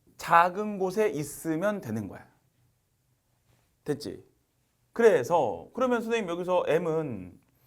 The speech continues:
얘를 넘기고, 그럼 얘는 마이너스 삼분의 팔보다 크다가 나오네요. 아, 그러면 대칭축이 영보다 작은 곳에 있을 때는, 작을 때는, 작은,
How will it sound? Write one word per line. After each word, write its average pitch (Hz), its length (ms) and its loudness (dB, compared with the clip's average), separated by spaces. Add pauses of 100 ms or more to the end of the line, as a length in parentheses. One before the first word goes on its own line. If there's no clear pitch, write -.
(160)
얘를 160 140 -2
넘기고, 127 840 -8 (440)
그럼 180 260 -6
얘는 190 520 -4 (360)
마이너스 170 560 -2
삼분의 208 640 -8 (640)
팔보다 226 720 0 (340)
크다가 226 800 2
나오네요. 139 500 -2 (500)
아, 190 260 6
그러면 226 520 2 (280)
대칭축이 240 680 0
영보다 202 600 4
작은 202 440 -2
곳에 202 240 -2
있을 175 440 -4
때는, 147 640 0 (460)
작을 175 280 4
때는, 185 200 0
작은, 151 320 -4